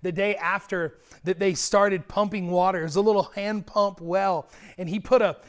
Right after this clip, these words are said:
he put a water tank up that they could pump water from because, I mean, literally thousands of people were coming to get a drink of water. And he stood on top of that well the day they started pumping water,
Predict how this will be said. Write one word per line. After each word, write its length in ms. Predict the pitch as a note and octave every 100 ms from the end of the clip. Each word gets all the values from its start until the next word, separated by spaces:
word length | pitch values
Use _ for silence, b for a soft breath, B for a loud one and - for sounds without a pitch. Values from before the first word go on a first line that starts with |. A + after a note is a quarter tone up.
| B
he 140 | A3+
put 180 | - C4
a 160 | G3+ D#3+
water 380 | F3 G3 B3+
tank 380 | A#3+ - F#3 D3+
up 400 | F3+ F3 - - B B
that 180 | D#3+ F3+
they 120 | F#3+
could 200 | G3+ F#3
pump 240 | - A3+ F#3+
water 240 | G#3+ G#3+
from 260 | G3+ A3+ F#3+ B -
because, 340 | G3+ A#3 - - F3+ - -
I 80 |
mean, 180 | F#3 F#3
literally 440 | F3+ A3 B3+ F#3 E3+
thousands 560 | - A3 A3+ G3+ F3
of 80 | E3+
people 240 | A3 G#3
were 140 | F#3 E3+
coming 340 | - G#3 F#3
to 120 | D3+
get 120 | F3 F3+
a 40 |
drink 240 | D#3+ F#3+
of 80 | E3+
water. 420 | D#3 F3+ F#3 D#3 B B B B
And 160 | F3
he 100 | E3
stood 480 | F#3 - - A3+ C4
on 140 | D4 C#4+
top 320 | - A#3+ A#3+
of 80 | A3+
that 200 | G#3 F3+
well 440 | F3+ E3+ D3+ C#3 b b b b -
the 100 | E3+
day 300 | D3 F#3+ A3+
they 120 | G3+
started 460 | - G#3+ F#3 D#3+ -
pumping 400 | - A3 A3+ G#3
water, 480 | G3 F3 E3+ D3+